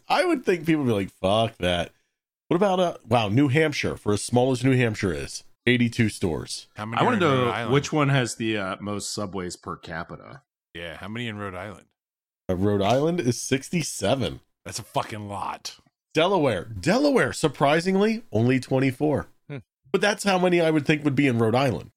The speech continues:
Speaker 1: But Delaware, twenty-four, Jesus Christ.
Speaker 2: Nobody wants
Speaker 3: So,
Speaker 2: to be in Delaware.
Speaker 3: Rhode Island has a population of one point zero nine million people.
Speaker 1: Right.
Speaker 3: And you said sixty-seven?
Speaker 1: Uh, twenty-four in Delaware.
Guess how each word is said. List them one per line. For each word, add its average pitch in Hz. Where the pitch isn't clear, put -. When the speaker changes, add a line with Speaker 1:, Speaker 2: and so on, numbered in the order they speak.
Speaker 1:
But 135
Delaware, 170
twenty-four, 156
Jesus 143
Christ. 147
Speaker 2:
Nobody 127
wants 117
Speaker 3:
So, 110
Speaker 2:
to -
be 85
in 80
Delaware. 80
Speaker 3:
Rhode 120
Island 131
has 113
a 101
population 101
of 73
one 92
point 104
zero 95
nine 85
million 82
people. 65
Speaker 1:
Right. 87
Speaker 3:
And 95
you 95
said 82
sixty-seven? 87
Speaker 1:
Uh, 95
twenty-four 143
in 101
Delaware. 78